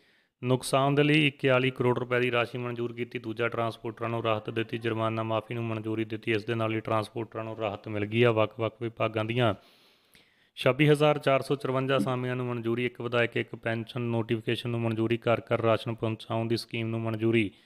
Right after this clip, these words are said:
ਮੁਕਤਸਰ ਜ਼ਿਲ੍ਹੇ 'ਚੋਂ ਨਰਮੇ ਦੀ ਫਸਲ ਖਰਾਬ ਹੋਣ 'ਤੇ ਇਕਤਾਲੀ ਪੁਆਇੰਟ ਉਣਾਨਵੇਂ ਕਰੋੜ ਮੁਆਵਜ਼ੇ ਨੂੰ ਮਨਜ਼ੂਰੀ। ਅਠੱਤੀ ਪੁਆਇੰਟ ਅੱਠ ਕਰੋੜ ਰੁਪਏ ਕਿਸਾਨਾਂ ਲਈ, ਜ਼ੀਰੋ ਪੁਆਇੰਟ ਤਿੰਨ ਪੁਆਇੰਟ ਇਕਿਆਸੀ ਕਰੋੜ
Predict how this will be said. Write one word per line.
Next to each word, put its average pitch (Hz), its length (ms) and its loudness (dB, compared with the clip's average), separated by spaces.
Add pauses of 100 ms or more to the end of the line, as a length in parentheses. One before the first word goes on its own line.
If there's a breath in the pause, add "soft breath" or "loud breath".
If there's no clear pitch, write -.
(600 soft breath)
ਮੁਕਤਸਰ 139 640 2
ਜ਼ਿਲ੍ਹੇ 139 240 4
'ਚੋਂ 143 200 2
ਨਰਮੇ 127 320 4
ਦੀ 135 100 4
ਫਸਲ 127 280 0
ਖਰਾਬ 120 320 4
ਹੋਣ 120 280 -2
'ਤੇ 120 160 -2
ਇਕਤਾਲੀ 117 320 2
ਪੁਆਇੰਟ 117 240 -2
ਉਣਾਨਵੇਂ 113 400 0
ਕਰੋੜ 113 320 -2
ਮੁਆਵਜ਼ੇ 110 360 0
ਨੂੰ 113 120 0
ਮਨਜ਼ੂਰੀ। 113 360 -2
ਅਠੱਤੀ 117 320 -8
ਪੁਆਇੰਟ 113 260 -2
ਅੱਠ 107 140 -4
ਕਰੋੜ 113 280 -4
ਰੁਪਏ 113 220 -2
ਕਿਸਾਨਾਂ 110 500 -2
ਲਈ, 113 120 -2
ਜ਼ੀਰੋ 110 300 0
ਪੁਆਇੰਟ 113 220 -2
ਤਿੰਨ 110 240 -4
ਪੁਆਇੰਟ 110 200 -2
ਇਕਿਆਸੀ 110 420 -4
ਕਰੋੜ 123 320 4